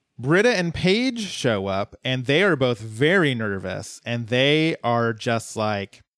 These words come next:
"I feel like everyone's looking at us." And Britta's like, "Oh, well, they've probably never seen a straight girl and a lesbian so comfortable with each other before." Um,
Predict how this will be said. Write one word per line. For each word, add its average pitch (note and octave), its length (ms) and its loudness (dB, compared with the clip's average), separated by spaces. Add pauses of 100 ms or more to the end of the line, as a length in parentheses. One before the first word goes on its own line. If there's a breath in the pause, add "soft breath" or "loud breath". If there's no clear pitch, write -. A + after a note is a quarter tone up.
(840)
"I A#2 160 -4
feel C3 220 0
like A#2+ 180 0
everyone's A2+ 420 -4
looking G3 300 0
at F3 160 4
us." E3 260 2
And A2+ 140 -8 (340 loud breath)
Britta's F3+ 280 2
like, E3 180 0 (160 loud breath)
"Oh, F3 140 2
well, E3 160 2
they've A#3 220 2
probably D#3+ 420 2
never A2 240 -2
seen A2 180 -8
a G#2 60 -10
straight D#3 400 -2
girl A2 320 -2
and G2+ 100 -6
a - 20 -8
lesbian G#2 600 -2
so D3+ 480 2
comfortable A2+ 500 -2
with G#2 160 -4
each A2 220 -4
other G#2 260 0
before." G#2+ 560 -4 (560 soft breath)
Um, A2 540 -4